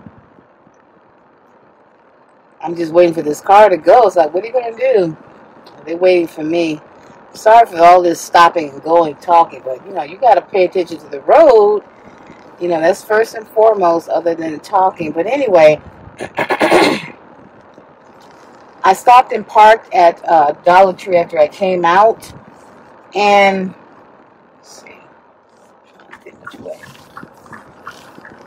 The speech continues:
And all of a sudden, this lady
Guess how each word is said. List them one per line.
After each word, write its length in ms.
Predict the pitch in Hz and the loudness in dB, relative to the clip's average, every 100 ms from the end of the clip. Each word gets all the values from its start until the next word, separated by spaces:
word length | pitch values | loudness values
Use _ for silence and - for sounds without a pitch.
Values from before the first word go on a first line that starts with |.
| - - - - - - - - - - | -20 -20 -20 -20 -20 -20 -20 -20 -20 -6
And 240 | 240 233 240 | -2 -2 0
all 240 | 285 403 | 2 2
of 80 | 349 | 0
a 80 | 262 | -4
sudden, 640 | - 294 294 190 170 175 - _ - - - - - - - - - - | -2 0 0 -2 -8 -8 -14 _ -20 -20 -20 -20 -20 -20 -20 -20 -20 -8
this 220 | 226 - | -8 -6
lady 600 | 220 233 302 294 226 220 | 0 0 0 -4 -8 -12